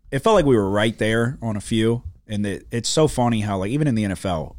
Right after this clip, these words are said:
it so easily could be a much different weekend.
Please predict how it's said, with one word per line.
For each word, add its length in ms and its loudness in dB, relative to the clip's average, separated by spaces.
it 260 -8
so 520 4
easily 640 -4
could 140 -2
be 340 0
a 100 -4
much 280 -2
different 280 -10
weekend. 400 -16